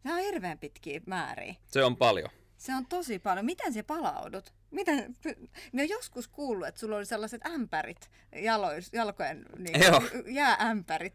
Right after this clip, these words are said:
Speaker 1: Onks ne otettu käyttöön?
Speaker 2: Ei oo
Speaker 1: Jää-
Speaker 2: vielä. Nyt on kaksi päivää tota treeniä takana.
Speaker 1: Mm.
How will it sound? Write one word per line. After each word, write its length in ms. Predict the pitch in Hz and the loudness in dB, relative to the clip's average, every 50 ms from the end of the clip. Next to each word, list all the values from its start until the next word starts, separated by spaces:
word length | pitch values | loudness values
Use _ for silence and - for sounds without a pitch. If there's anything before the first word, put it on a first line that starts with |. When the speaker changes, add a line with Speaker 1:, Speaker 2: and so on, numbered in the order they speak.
| - | 0
Speaker 1:
Onks 220 | 247 247 240 - - | 0 0 0 -2 -4
ne 120 | 302 302 | -4 -4
otettu 360 | 254 247 - 202 - - 185 | -4 -2 -4 -4 -4 -6 -8
käyttöön? 500 | 170 - 175 160 160 - - - - - - | -4 0 0 0 0 -4 -8 -8 -8 2 6
Speaker 2:
Ei 60 | 151 170 | 8 10
oo 40 | 185 | 10
Speaker 1:
Jää- 80 | 165 240 | 10 10
Speaker 2:
vielä. 320 | 190 175 143 117 107 98 | 10 12 12 10 8 6
Nyt 140 | 123 135 131 | 2 2 2
on 80 | 156 135 | 6 8
kaksi 240 | 165 165 131 - - | 8 8 8 6 4
päivää 340 | - 113 107 107 107 107 107 | 6 8 8 8 8 6 4
tota 260 | 107 104 - - 107 - - - _ - 104 - | 4 2 2 0 0 0 -2 -10 _ -20 -6 2
treeniä 360 | 120 120 117 110 104 107 98 | 6 6 6 6 4 2 0
takana. 440 | - - 107 117 - 123 120 135 147 - - _ _ | 2 2 2 4 4 4 2 2 0 -4 -10 _ _
Speaker 1:
Mm. 280 | - 220 220 247 269 254 | -6 -4 -4 -4 -4 -8